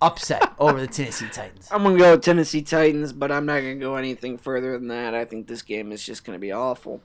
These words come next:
Speaker 2: But, uh, Tennessee Titans win this. That's all I have to say. Kansas City Chiefs, who are nine and two, against the Oakland Raiders, who are two and nine.
Speaker 1: How are more people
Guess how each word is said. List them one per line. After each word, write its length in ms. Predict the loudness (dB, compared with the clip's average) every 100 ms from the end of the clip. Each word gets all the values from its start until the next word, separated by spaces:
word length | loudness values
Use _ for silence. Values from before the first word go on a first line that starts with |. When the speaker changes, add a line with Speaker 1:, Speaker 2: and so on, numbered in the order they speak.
| -10
Speaker 2:
But, 300 | -6 -4 -4
uh, 240 | -6 -8 -8
Tennessee 380 | -8 -6 -6 -4
Titans 340 | -2 -2 -6
win 180 | -10 -10
this. 420 | -10 -10 -14 -18 -20 _ _ _ _ _ _
That's 200 | -10 -6
all 120 | -4
I 100 | -4
have 120 | -6 -10
to 100 | -18
say. 300 | -18 -18 -20 _ _ _ _ _ -6
Kansas 320 | -4 -4 -4
City 260 | -4 -4
Chiefs, 600 | -6 -4 -2 -2 -6 -8
who 120 | -2 0
are 80 | 2
nine 260 | 2 2
and 100 | 0
two, 260 | -4 0 0
against 320 | 2 0 -2
the 80 | -2
Oakland 340 | -2 -2 -2
Raiders, 420 | 2 2 0 -6
who 120 | -4 -4
are 100 | -6
two 320 | -10 -6 -2
and 160 | -2
nine. 440 | -4 -6 -6 -8 -12 _ _ _ _ _
Speaker 1:
How 360 | _ -6 -2 -2
are 140 | -2
more 440 | -4 -2 0 0 0
people 680 | -6 -10 -8 -2 -4 -4